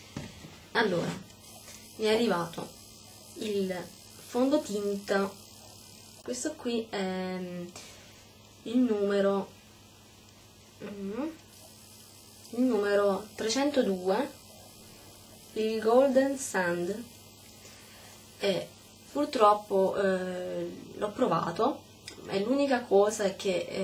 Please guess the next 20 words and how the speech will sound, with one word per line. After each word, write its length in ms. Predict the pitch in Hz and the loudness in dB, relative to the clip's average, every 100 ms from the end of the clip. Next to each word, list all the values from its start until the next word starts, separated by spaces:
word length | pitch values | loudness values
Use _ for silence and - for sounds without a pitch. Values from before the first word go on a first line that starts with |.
| 180 | -4
per 100 | 190 | -4
la 40 | |
mia 120 | 202 226 | -2 0
pelle 400 | 190 185 180 175 | 0 0 -4 -4
è 100 | 190 | -8
troppo 320 | - 202 - 208 | -6 -6 -6 -10
scuro, 640 | - - 180 175 180 190 - - - - - - - - - - | -10 -4 -2 0 -2 -4 -12 -20 -20 -20 -20 -20 -20 -20 -20 -10
eh, 480 | 190 190 190 190 190 - | -4 -2 0 0 -2 -2
però 440 | 240 247 233 208 | 2 4 6 8
lo 100 | 202 | 6
reputo 420 | 208 208 202 196 | 6 2 0 2
veramente 460 | 196 202 220 240 226 | 4 4 4 4 4
un 100 | 214 | 4
buon 160 | 214 214 | 2 0
fondotinta, 960 | 220 220 208 196 185 190 208 262 269 - | 0 2 2 2 2 2 2 0 -2 -4
ehm, 800 | 202 196 196 190 185 175 - - | -2 0 0 0 -2 -6 -10 -4
copre 240 | 208 208 | 2 6
veramente 400 | 202 214 254 247 | 6 8 6 4
le 80 | 214 | 2
imperfezioni, 1300 | 214 214 - - 220 - 240 226 233 226 226 226 | 2 0 -4 -6 -2 -2 0 0 0 0 0 0